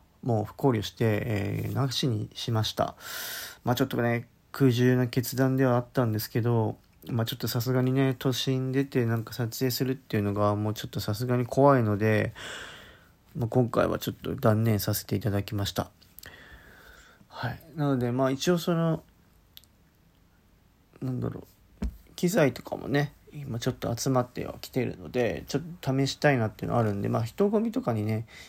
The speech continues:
行かない程度であれば、まあちょっと外出ようかなと思ってるんですけど、まあさすがにちょっとね、人混みがいっぱいいるであろう場所にはね、ちょっと足を伸ばすのは今後控えようかなと思ってるんですが、まあ二十一日のね、ディズニーに関しては、ま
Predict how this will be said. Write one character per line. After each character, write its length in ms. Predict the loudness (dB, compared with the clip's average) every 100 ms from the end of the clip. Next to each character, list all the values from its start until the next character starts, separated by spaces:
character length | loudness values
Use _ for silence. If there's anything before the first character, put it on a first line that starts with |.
| -10 -8
行 100 | -2
か 140 | 0
な 120 | 0
い 100 | -2 0
程 160 | 0
度 120 | 0
で 100 | 0
あ 80 | 0
れ 80 | 0
ば、 340 | -2 -2 -2
ま 140 | -2 -2
あ 20 |
ち 120 | -4
ょ 20 |
っ 20 | -6
と 160 | -6
外 300 | -6 -6 -6
出 120 | -2 -2
よ 80 |
う 40 | -2
か 120 | -4
な 80 | -4
と 120 | -4
思 140 | -6
っ 20 | -4
て 140 | -6
る 80 | -6
ん 40 |
で 60 | -8
す 100 | -6
け 120 | 2
ど、 300 | 4 4 2 -10 -20 _ _ -18 -6
ま 160 | -4
あ 40 | -2
さ 100 | -2
す 100 | -2
が 80 |
に 80 | 0
ち 60 | -2
ょ 20 |
っ 40 |
と 120 | -4 -4
ね、 120 | -4
人 200 | -4 -2
混 120 | 0
み 40 | 2
が 100 | 0
い 40 |
っ 20 |
ぱ 300 | 2 2 2
い 40 | 2
い 80 |
る 120 | 2 4
で 80 |
あ 100 | 4
ろ 80 | 4
う 80 | 2
場 100 | 0
所 140 | -2
に 80 | -2
は 140 | -4 -8
ね、 160 | -10 -12 -8 -8 -8 -12
ち 60 | -4
ょ 0 |
っ 20 |
と 120 | 0
足 200 | 2 2
を 80 | 2
伸 100 | 2
ば 80 | 0
す 140 | 0
の 120 | -2
は 140 | -2 -4
今 200 | -4 -4
後 80 | -4
控 260 | -2 2
え 40 | 2
よ 80 |
う 20 | 2
か 100 | -4
な 120 | -6
と 220 | -12 -12 -16 -20 -20 -20 -20 _ _ -6
思 240 | -4 -4
っ 20 |
て 180 | -2 0
る 120 | 0
ん 60 | -2
で 80 | -6
す 120 | -2
が、 160 | -2
ま 80 | 0
あ 40 | 0
二 100 | 4
十 80 | 2
一 180 | 2
日 140 | 0 2
の 100 | 0
ね、 140 | 0
デ 100 | 0
ィ 40 | 0
ズ 100 | 0
ニ 80 |
ー 40 | -2
に 60 |
関 200 | -2 -2
し 80 | -2
て 100 | -2
は、 220 | -4 -4 -10 -20 -20 -20 -20 _
ま 240 | -8 -6